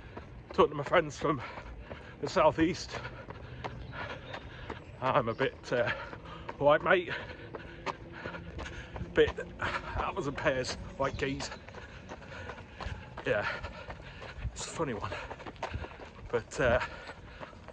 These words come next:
yeah, the natural accent does slip out when I'm talking to people from back home. Uh, it means I can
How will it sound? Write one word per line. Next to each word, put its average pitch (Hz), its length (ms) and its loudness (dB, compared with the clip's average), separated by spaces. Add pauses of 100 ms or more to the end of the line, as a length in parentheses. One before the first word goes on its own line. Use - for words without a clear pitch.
(120)
yeah, 123 200 6
the 131 160 2
natural 160 400 4
accent 143 300 2
does 170 140 4
slip 151 260 0
out 127 160 4
when 131 120 2
I'm 147 100 4
talking 143 380 0
to 110 60 -2 (500)
people 160 200 2
from 131 120 -2
back 131 200 2
home. 113 220 0 (1160)
Uh, 131 220 0 (1300)
it - 300 -8
means 208 180 4
I 190 40 8
can 143 200 2